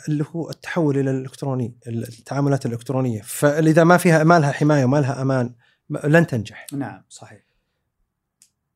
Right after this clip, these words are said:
Speaker 1: الأمن السيبراني الآن حقيقة يا أبو محمد، هل هو فعلا، فعلا حاجة ولا، ولا خل-، ما أقول كذبة، بس بقدر ما هو، هل ضخم أو أعطي فوق حجمه أو له مثلا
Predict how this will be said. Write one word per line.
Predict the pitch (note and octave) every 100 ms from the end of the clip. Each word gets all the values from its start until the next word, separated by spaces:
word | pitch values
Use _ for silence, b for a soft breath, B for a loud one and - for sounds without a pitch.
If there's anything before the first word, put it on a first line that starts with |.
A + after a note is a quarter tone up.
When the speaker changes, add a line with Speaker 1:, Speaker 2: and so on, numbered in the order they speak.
| _ E3
Speaker 1:
الأمن | C#3+ C#3 B2+ B2 A#2+ - _ _ - E3 D3+
السيبراني | C#3 - C3 C3+ A#2+ A2
الآن | G#2+ B2 G#2+ G2+
حقيقة | - C3+ B2 G#2 A2 G#2+
يا | G#2
أبو | G#2 G#2+
محمد، | A2 B2 A2+ G#2+ _ _ _ _ -
هل | F3
هو | D#3
فعلا، | D3 - C#3 C#3 C3+ B2+ A2+ A2+ -
فعلا | C#3+ A#2 A#2+
حاجة | A#2 B2+ A#2+ A2+ A#2+
ولا، | C#3+ D3 C3 A2+ - _ _ b b b b b
ولا | D#3 E3
خل-، | D#3+ E3 D#3
ما | E3 F3+
أقول | E3 D3+ C#3+
كذبة، | F3 B2+ C3 C3+
بس | D3+ -
بقدر | - E3 D3
ما | D3+
هو، | C#3+ C#3
هل | D3 D3+
ضخم | C3 D3+ C#3 - D3 C#3 - _ _ -
أو | C#3+ D3
أعطي | C#3+ C#3+
فوق | C#3+
حجمه | - D3 C3 C#3
أو | C3+ D#3
له | D3+ C#3
مثلا | D3 D3 C#3